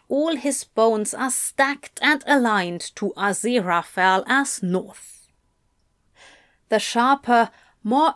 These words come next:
urgent parts of him fold in, and he lets Aziraphale lead him into the bedroom suite, following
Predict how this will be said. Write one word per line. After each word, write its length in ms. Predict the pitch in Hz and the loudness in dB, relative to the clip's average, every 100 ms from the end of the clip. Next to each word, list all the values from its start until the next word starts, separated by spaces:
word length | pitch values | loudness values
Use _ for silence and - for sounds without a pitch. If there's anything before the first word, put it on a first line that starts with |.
| - | 0
urgent 640 | 233 294 330 - 220 - | 0 0 0 -2 -4 -6
parts 360 | - 240 240 - | -4 -2 0 -2
of 180 | 226 - | -4 0
him 300 | 233 233 214 _ _ | 0 0 -4 _ _
fold 460 | - - 330 349 277 | -6 0 2 0 -2
in, 420 | 196 170 165 165 - - | -2 -2 -4 -14 -16 -6
and 200 | 185 185 | -6 -4
he 160 | 220 | -4
lets 400 | 208 208 220 - | 0 0 -2 -4
Aziraphale 1040 | - 196 202 220 208 185 175 - 180 196 202 | -4 -4 -2 0 0 0 -2 -2 -2 0 0
lead 260 | 226 226 - | -2 -6 -8
him 220 | 214 208 | -6 -4
into 260 | 226 - | -4 -4
the 140 | 254 262 | -2 -2
bedroom 680 | - 202 190 - - 180 185 | -4 -2 -2 -4 -4 -2 -2
suite, 460 | - 202 196 - - - _ _ | -2 -2 -2 -8 -18 -20 _ _
following 800 | - 285 277 254 202 208 208 | -6 0 2 2 2 2 0